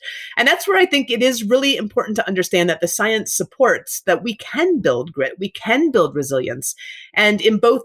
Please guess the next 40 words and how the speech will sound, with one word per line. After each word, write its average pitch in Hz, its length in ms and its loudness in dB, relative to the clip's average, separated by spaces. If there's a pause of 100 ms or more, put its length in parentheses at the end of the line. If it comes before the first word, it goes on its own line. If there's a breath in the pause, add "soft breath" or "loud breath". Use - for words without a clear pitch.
The 220 60 2
Grit 220 280 2
Factor 185 460 0
that 180 160 -2
you're 175 120 -2
familiar 196 440 0
with, 208 180 0
I 170 140 0
know, 180 240 0
and 175 80 -2
I 151 80 -2
hope 180 240 -6
that 165 100 -2
all 165 180 2
of 156 120 0
your 156 120 2
listeners 170 520 0
will 147 280 -4
pre-order 208 520 2
today 185 480 2
from 180 160 -2
anywhere 180 300 2
books 185 260 -6
are 214 80 0
sold, 214 440 0 (380 loud breath)
um, 202 380 0
and 247 100 2
also 277 380 2
in 262 80 -2
the 233 60 0
training 233 420 -2
Going 196 300 0
for 180 120 -4
Grit 170 400 -2
at 170 140 -8
the 156 80 -10
grit 240 240 2
institute 180 500 -4
dot - 220 -4
com, 208 420 -2